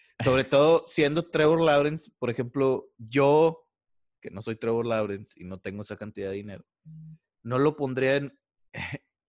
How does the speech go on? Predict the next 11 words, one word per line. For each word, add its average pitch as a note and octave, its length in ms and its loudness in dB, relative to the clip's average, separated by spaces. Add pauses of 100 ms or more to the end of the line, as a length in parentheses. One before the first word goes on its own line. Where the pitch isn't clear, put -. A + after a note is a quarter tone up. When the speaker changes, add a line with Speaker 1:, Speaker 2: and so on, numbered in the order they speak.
(540)
Speaker 1:
en A2+ 140 -8
una A#2+ 160 -6
moneda B2+ 380 -4
tan B2 180 -4
voluble. A#2 560 -4 (220)
Speaker 2:
No, G2 520 -4
Speaker 1:
Hace G2+ 220 -2
Speaker 2:
claro. G#2 300 -8
Speaker 1:
hace A#2+ 280 -4
semanas C3+ 600 -2
estuvo, A2+ 880 -8